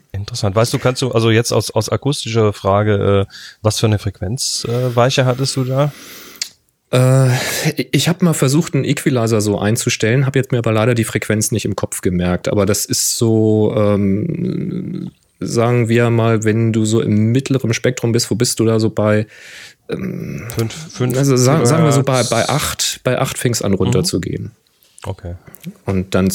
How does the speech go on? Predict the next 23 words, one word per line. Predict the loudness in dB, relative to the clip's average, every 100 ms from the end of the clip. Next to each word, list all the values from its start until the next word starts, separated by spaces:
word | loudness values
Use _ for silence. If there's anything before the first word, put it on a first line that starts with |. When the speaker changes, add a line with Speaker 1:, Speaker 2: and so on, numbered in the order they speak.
| -2
Speaker 2:
also | 0 0
zu | 0
den | 0
Bässen | 2 0 0 2
hin, | 2 2
Speaker 1:
Also | 0 0
Speaker 2:
also | 0
dann, | -2 -2
dann | -2
Speaker 1:
unter | 0
Speaker 2:
ganz | 0
weg. | 0
Speaker 1:
acht | -4 -4 -6
hast | -6 -6
du | -8 -8
quasi, | -8 -6 -6
unter | -4 -4
acht | -6
Kilohertz | -6 -6 -4 -6 -8
war | -10
nicht | -10 -12
mehr | -14
viel. | -12 -14